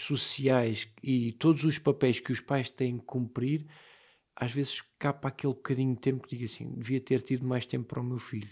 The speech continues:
E depois há depois esta, esta fantasia que tu tens de ter duas horas, três horas com o teu filho ou com a tua filha,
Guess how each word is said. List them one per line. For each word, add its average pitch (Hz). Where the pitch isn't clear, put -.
E -
depois 127
há 131
depois 127
esta, 120
esta -
fantasia 123
que -
tu 123
tens 120
de -
ter 117
duas 123
horas, 120
três 135
horas 117
com 127
o 123
teu 123
filho 120
ou 110
com -
a -
tua 120
filha, 139